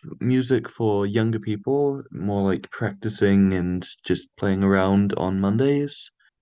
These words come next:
On Tuesdays, we have open hours. We do some sewing. We do just casual art, just whatever.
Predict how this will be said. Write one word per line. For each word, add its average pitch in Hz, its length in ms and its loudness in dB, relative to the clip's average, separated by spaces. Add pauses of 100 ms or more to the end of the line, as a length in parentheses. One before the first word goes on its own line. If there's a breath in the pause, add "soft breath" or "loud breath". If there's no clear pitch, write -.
(100)
On 110 160 2
Tuesdays, 117 580 0
we 107 120 0
have 98 160 -2
open 113 300 -2
hours. 113 580 0
We 95 100 -4
do 87 240 -6
some 90 260 -8
sewing. 101 600 2
We 85 140 2
do 85 160 -6
just - 260 -8
casual 101 460 -2
art, 101 340 0 (400 soft breath)
just - 320 -10
whatever. 98 480 0